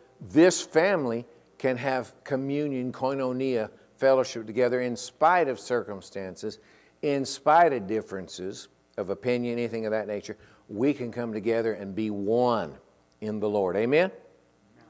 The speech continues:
Amen. Let's have communion together right now.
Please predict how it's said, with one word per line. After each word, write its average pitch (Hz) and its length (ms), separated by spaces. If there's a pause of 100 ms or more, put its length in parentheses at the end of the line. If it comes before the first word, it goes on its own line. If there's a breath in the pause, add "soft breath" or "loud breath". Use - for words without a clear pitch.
(140)
Amen. 120 280 (280 soft breath)
Let's 143 300
have 156 320
communion 135 560
together 117 480
right 123 300
now. 117 320